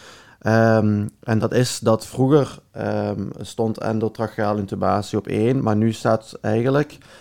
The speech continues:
eh, of wordt in het protocol aanbevolen dat je met een, eh, supraglottic airway device, dus voor ons iGel, begint. En dat je daarna pas eigenlijk naar, eh, een echt, een, of de, de klassieke endotracheale intubatie overgaat,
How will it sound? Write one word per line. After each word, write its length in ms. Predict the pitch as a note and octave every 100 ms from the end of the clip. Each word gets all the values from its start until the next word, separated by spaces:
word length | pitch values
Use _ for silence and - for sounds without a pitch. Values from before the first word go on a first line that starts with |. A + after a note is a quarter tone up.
| - _
eh, 260 | G#2+ A2 A2+ -
of 240 | - - F#2+
wordt 380 | A2 A#2 -
in 80 | A#2
het 120 | A#2
protocol 520 | - A#2 A#2+ - A2+ G2+
aanbevolen 540 | G#2+ A#2+ G#2+ B2 A#2+
dat 160 | G#2+ -
je 80 |
met 260 | A2 A2 A2+
een, 260 | A2 G#2+ -
eh, 160 | G2+ G2
supraglottic 640 | - A#2 G#2+ A2 G#2+ -
airway 260 | G2+ A2 A2+
device, 480 | A#2 A2 A2 A2+
dus 140 | - G2
voor 120 | G2
ons 160 | G2 A2
iGel, 480 | G#2+ G#2 G#2+ G2+ G2
begint. 460 | G2+ G#2+ B2 D3 - - - A2+
En 160 | G#2+
dat 160 | G#2+ G#2+
je 320 | - A2 G#2+ - _ _ -
daarna 460 | A2 G#2 G#2 G#2+
pas 460 | - B2+ B2+ - -
eigenlijk 420 | A2+ A#2 B2 A#2+
naar, 480 | A2+ A2+ A2 A2 A2
eh, 100 | -
een 120 | A2+
echt, 240 | G2 A2 - -
een, 180 | A2
of 120 | G#2 F#2+
de, 340 | F#2+ G2+ G#2
de 120 | G#2+
klassieke 420 | G#2+ A2 - A#2+ -
endotracheale 640 | A2+ A2+ G#2+ - G#2+ G#2
intubatie 680 | G2 G#2+ F#2+ G2 G#2 - -
overgaat, 640 | G#2+ G2+ G2 G#2 G#2 -